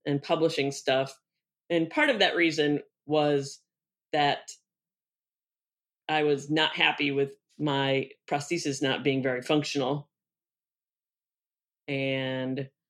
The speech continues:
I don't know, I guess I didn't, maybe I didn't wanna post about it, um, because I wanted to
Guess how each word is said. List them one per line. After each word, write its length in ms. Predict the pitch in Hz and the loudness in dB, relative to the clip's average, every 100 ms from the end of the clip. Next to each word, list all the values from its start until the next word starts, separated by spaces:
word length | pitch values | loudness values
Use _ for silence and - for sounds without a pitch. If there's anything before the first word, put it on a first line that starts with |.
| _ _ _ _ _ _ _ _ _ _ - | _ _ _ _ _ _ _ _ _ _ -6
I 40 | |
don't 80 | 254 | -2
know, 100 | 254 | 0
I 60 | 156 | 0
guess 240 | 196 208 | 0 0
I 100 | 220 | 0
didn't, 420 | 175 196 190 180 - - _ _ _ _ _ _ _ | 0 2 2 -2 -8 -16 _ _ _ _ _ _ _
maybe 140 | 196 202 | -4 -2
I 60 | |
didn't 220 | 190 196 165 | 0 0 2
wanna 180 | 185 | 0
post 340 | 175 220 247 254 | 0 0 0 2
about 260 | 247 254 | 2 4
it, 240 | 254 262 - - _ _ _ _ _ _ _ _ _ _ _ _ _ _ _ _ 185 | 2 -2 -8 -20 _ _ _ _ _ _ _ _ _ _ _ _ _ _ _ _ -4
um, 580 | 185 185 185 185 180 | -2 0 0 0 -2
because 300 | 165 185 185 | -4 -4 0
I 80 | 180 | 0
wanted 340 | 175 185 180 - | 2 0 0 2
to 280 | 170 156 | 2 2